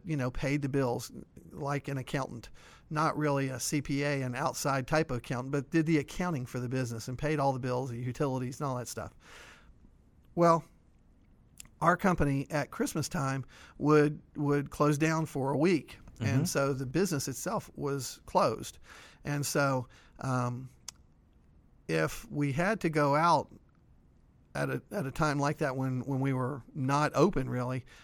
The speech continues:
Speaker 1: uh, or after hours, we would charge time and a half. Well, uh,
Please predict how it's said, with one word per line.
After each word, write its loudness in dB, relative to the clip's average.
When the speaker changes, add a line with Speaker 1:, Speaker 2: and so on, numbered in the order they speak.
Speaker 1:
uh, 0
or -4
after -2
hours, 2
we 4
would 2
charge 0
time -2
and -2
a -2
half. -8
Well, -2
uh, -2